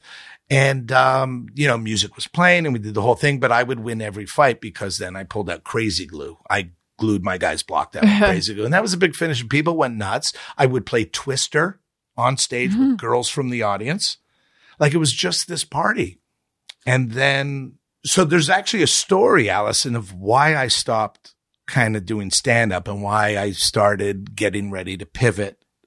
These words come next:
Speaker 1: to something else, which eventually became writing and producing all that. So I'm doing Crush a Comic in Pittsburgh
Speaker 2: Mm.
Speaker 1: at, uh, at the Improv. And it was a great
Speaker 2: Like,
Speaker 1: club.
Speaker 2: how many years had you been doing it at this point?
Speaker 1: So I would say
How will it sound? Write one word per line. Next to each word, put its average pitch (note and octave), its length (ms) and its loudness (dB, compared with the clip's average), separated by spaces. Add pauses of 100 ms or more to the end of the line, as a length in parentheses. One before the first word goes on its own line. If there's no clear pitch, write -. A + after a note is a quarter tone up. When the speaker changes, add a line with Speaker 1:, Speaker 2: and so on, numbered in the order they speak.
Speaker 1:
to G#2+ 80 -2
something G#2 400 0
else, G#2+ 240 -2
which A2 160 -4
eventually G2 460 -4
became F#2 360 -4
writing F#2 300 4
and F2+ 100 -8
producing B2 440 2
all G2 120 -2
that. F#2+ 240 -6 (480)
So - 120 2
I'm C3 80 4
doing E3+ 200 4
Crush - 280 0
a F3+ 60 -6
Comic C#3 480 -4
in A2 220 -4 (140)
Pittsburgh - 540 -2 (120)
Speaker 2:
Mm. D#3+ 340 0 (200)
Speaker 1:
at, A#2 260 -4 (160)
uh, A2 320 0
at A2 140 -6
the A#2+ 140 0
Improv. G2 360 -6
And A2+ 80 -10
it A#2+ 40 -10
was A#2+ 140 -2
a A2 40 -4
great C3+ 440 -4
Speaker 2:
Like, D#4 80 -2
Speaker 1:
club. A2+ 120 0
Speaker 2:
how F4 160 -2
many G4+ 200 0
years G#3+ 380 0
had F3+ 160 -2
you D#3+ 80 0
been C#3+ 140 -6
doing C#3 200 -6
it C3 120 -6
at - 100 -14
this - 100 -10
point? - 320 -6 (300)
Speaker 1:
So E3+ 760 2
I F3 180 2
would - 220 -8
say D#3 760 0